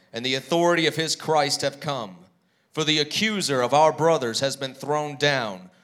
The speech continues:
who accuses them day and night before our God. And they have conquered him by the blood of the Lamb and by the word of their testimony, for they loved not their lives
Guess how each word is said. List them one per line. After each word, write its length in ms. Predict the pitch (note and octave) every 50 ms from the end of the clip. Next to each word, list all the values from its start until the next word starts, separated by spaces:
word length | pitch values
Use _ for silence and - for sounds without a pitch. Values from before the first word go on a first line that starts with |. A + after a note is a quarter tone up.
| _ _ _
who 160 | - C3+ C3
accuses 540 | B2+ B2+ - - E3+ D#3 C#3 A#2 A#2+ G#2+ -
them 180 | A#2 G#2+ G#2
day 240 | G#2 A#2 C3 C3+ C3+
and 160 | B2+ A#2+ A#2+
night 440 | A#2+ B2+ B2+ A#2+ G#2 G2 - - - -
before 400 | - A2 G#2 - - B2+ A#2+ G#2+
our 140 | G#2 G2+ G2+
God. 400 | F#2+ A2 G#2+ G#2 G2 F2+ E2+ F2 - _ _ _ - D#2 _ _ _ _ _ _ -
And 160 | G#2 A2+ B2+
they 100 | C#3 C#3
have 240 | C#3 D3 C#3 C#3 -
conquered 500 | - F3 F3+ F#3+ F3+ - - D3 B2+ A2+
him 320 | A#2+ A#2+ A2+ G#2+ G2 F#2 - _ _ _ -
by 140 | B2+ C3 C3+
the 80 | C#3
blood 300 | C3+ - C#3 D3 D#3 D#3+
of 80 | E3 D#3
the 60 | D3+
Lamb 380 | D#3 D#3 D#3 D#3+ D#3+ D#3+ E3 D#3+
and 100 | D3 C3+
by 120 | C#3 C#3+
the 120 | C3+ C#3
word 440 | B2+ A#2+ C3 D3+ D#3+ E3 E3+ E3+ E3
of 180 | B2+ C3 B2+ B2+
their 200 | C#3 C#3+ C#3+ C#3
testimony, 840 | C#3+ - C#3 D#3 D3+ - - - B2 A2+ G#2 G2 F#2 F2+ F2+ F2+ - _ _ _ _ _ _ _ _
for 160 | - C3 B2
they 180 | B2+ C3 C#3+
loved 380 | D3 C#3+ D3 D3 C#3+ C#3+ C#3+ C3
not 360 | C3+ C#3 C#3 C#3+ C#3+ D3 C#3
their 160 | C#3 B2+ B2+
lives 600 | A#2+ A#2 A2+ A2+ A2 G#2 G2+ G2+ G2+ G2 - -